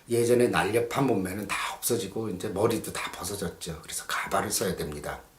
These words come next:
아, 퇴물 소리를 듣는 그는 이제 영화판이 아니라 브로드웨이에서 재기를 도모합니다. 아, 그는 이 연극에서 성공을 해서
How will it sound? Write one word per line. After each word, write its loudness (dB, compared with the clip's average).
아, 4
퇴물 12
소리를 12
듣는 8
그는 6
이제 -4
영화판이 2
아니라 -2
브로드웨이에서 10
재기를 6
도모합니다. 2
아, 4
그는 12
이 12
연극에서 6
성공을 10
해서 2